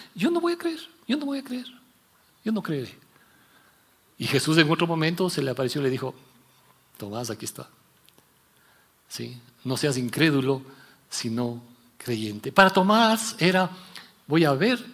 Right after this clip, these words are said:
y ahí creo". Ver para creer. ¿Sí? Pero creo que como hijos de Dios es lo contrario. Voy a creer primero y voy a ver. Decido creer y voy a seguir viendo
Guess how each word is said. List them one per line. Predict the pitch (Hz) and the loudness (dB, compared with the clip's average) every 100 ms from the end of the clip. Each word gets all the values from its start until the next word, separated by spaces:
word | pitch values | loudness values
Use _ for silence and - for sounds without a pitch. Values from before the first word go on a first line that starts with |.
| - - _ | -20 -20 _
y | - | -6
ahí | 117 117 | -4 -4
creo". | 117 90 - - _ _ _ _ _ _ _ _ _ _ _ _ _ _ _ - | -4 -8 -12 -16 _ _ _ _ _ _ _ _ _ _ _ _ _ _ _ 2
Ver | 143 151 | 2 4
para | 139 127 | 2 2
creer. | 127 113 - - - _ _ _ _ _ _ _ _ _ _ _ _ _ _ | 2 -2 -4 -12 -20 _ _ _ _ _ _ _ _ _ _ _ _ _ _
¿Sí? | - 139 175 - _ _ _ _ _ _ _ | -12 -12 -12 -20 _ _ _ _ _ _ _
Pero | - 131 | 2 2
creo | 143 160 | 4 2
que | 151 | 2
como | 151 | 2
hijos | 160 156 | 2 2
de | 135 | 2
Dios | 127 147 | 4 2
es | 135 | 4
lo | 135 | 0
contrario. | 131 120 113 107 - - - _ _ _ _ _ _ _ _ _ | 0 -4 -2 -4 -6 -16 -20 _ _ _ _ _ _ _ _ _
Voy | 110 131 | -2 0
a | 127 | 0
creer | - 107 131 120 - - - _ _ | -4 -2 -2 -4 -10 -20 -20 _ _
primero | - 113 120 147 143 - - | -12 -6 -4 -4 -6 -14 -12
y | 120 | -10
voy | 107 | -8
a | 101 | -10
ver. | 87 87 - - _ _ _ _ _ _ _ _ _ _ _ _ _ | -10 -12 -12 -16 _ _ _ _ _ _ _ _ _ _ _ _ _
Decido | 135 135 - 196 220 - | 2 4 4 4 4 2
creer | 131 135 139 98 | 0 0 -2 -4
y | 120 | -4
voy | 117 135 | -2 -2
a | |
seguir | 120 120 120 | -2 -2 -2
viendo | 107 98 95 95 | -4 -8 -10 -18